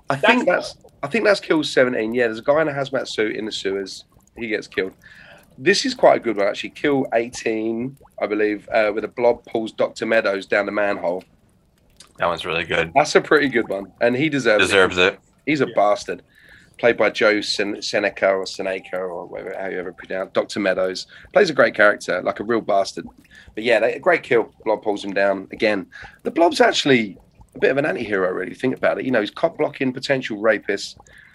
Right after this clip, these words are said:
Speaker 3: Yeah.
Speaker 1: He's, he's killing
Speaker 2: Yeah,
Speaker 1: off
Speaker 2: he's annoying kids.
Speaker 1: He's, yeah, annoying kids. Doctor Meadows, who was just want, he was gonna let, leave him down there to rot and die. You know, the Blob's actually not a bad dude.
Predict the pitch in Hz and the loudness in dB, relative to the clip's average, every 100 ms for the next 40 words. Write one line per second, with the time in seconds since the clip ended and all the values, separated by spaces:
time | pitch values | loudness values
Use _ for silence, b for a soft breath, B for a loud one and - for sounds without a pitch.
0 | b - _ _ _ _ _ 113 104 - | b -20 _ _ _ _ _ 0 0 -2
1 | - 127 - - 143 135 127 - 160 156 | -8 -6 -2 2 6 6 4 -4 -6 -4
2 | 156 131 147 151 151 - - b b b | -4 -4 -2 -2 -4 -14 -18 b b b
3 | - 131 131 151 143 156 165 160 151 165 | -2 0 6 10 10 10 6 4 2 2
4 | 156 143 - - 156 - 156 156 151 147 | 2 0 -4 2 2 2 4 6 6 4
5 | 143 151 139 131 143 - 143 135 143 131 | 0 -4 -4 -6 -8 -2 -2 0 -2 0
6 | 143 139 139 76 135 131 131 131 131 127 | 4 6 6 4 0 0 4 4 4 -2
7 | 123 127 123 131 156 127 - 147 - - | -4 -2 -2 0 0 0 -2 -4 -4 -6
8 | 220 - 285 196 165 - 123 - - 104 | -6 0 2 2 0 0 -2 -2 -2 -4
9 | - 214 254 | -2 -4 -4